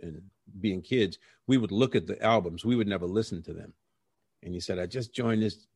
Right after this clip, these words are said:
guy, Art Blakey's band." I'm like, "Who's Art Blakey?" He says, "You know, the drummer." I said, "I don't know." And he says, "Remember that album cover we used to make fun of all the time?" I said, "Oh, that guy? You're playing with that guy? Is he still alive?" "Yeah, he's alive." And so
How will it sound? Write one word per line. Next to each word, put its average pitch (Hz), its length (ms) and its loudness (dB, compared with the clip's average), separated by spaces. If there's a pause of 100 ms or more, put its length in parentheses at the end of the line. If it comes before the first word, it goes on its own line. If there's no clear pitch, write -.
(120)
guy, 110 160 2
Art 110 180 2
Blakey's 117 400 2
band." 82 300 -4
I'm 85 60 -6
like, 85 120 -8
"Who's 147 160 0
Art 139 160 0
Blakey?" 143 400 -2 (840)
He - 60 -18
says, - 100 -8
"You 196 80 2
know, 170 120 0
the 135 80 -4
drummer." 160 380 6
I 82 40 -6
said, 107 180 -2
"I 123 80 4
don't 123 220 2
know." 127 80 4
And 110 80 4
he 95 40 0
says, 98 160 -6
"Remember 160 360 0
that 147 260 -2
album 143 340 -2
cover 151 300 0
we 131 120 -4
used 131 140 -4
to 135 60 -6
make 131 180 -2
fun 135 240 -6
of 135 160 -4
all 135 140 0
the 143 80 0
time?" 147 260 -4
I 131 40 -4
said, - 140 -10
"Oh, 180 120 0
that 180 240 4
guy? 233 180 2
You're 233 160 0
playing 240 220 6
with 175 80 6
that 175 200 6
guy? 254 120 4
Is 202 80 6
he 254 80 4
still 240 260 6
alive?" 156 540 6 (340)
"Yeah, 240 180 6
he's 226 140 8
alive." 220 400 10
And 160 140 10 (280)
so 120 500 8